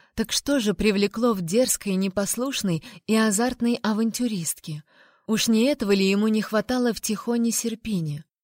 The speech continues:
Впрочем, все это глупости, я не собиралась быть его женщиной раньше, не хочу и сейчас. По крайней мере, дружеское расположение и вправду надежней, чем страсть короля. Сегодня он влюблен,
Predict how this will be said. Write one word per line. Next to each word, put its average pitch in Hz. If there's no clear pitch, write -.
Впрочем, 233
все 233
это 226
глупости, 208
я 226
не 220
собиралась 202
быть 196
его 190
женщиной 180
раньше, 208
не 214
хочу 233
и 240
сейчас. 180
По 220
крайней 220
мере, 214
дружеское 202
расположение 202
и 214
вправду 220
надежней, 196
чем 214
страсть 220
короля. 156
Сегодня 247
он 190
влюблен, 185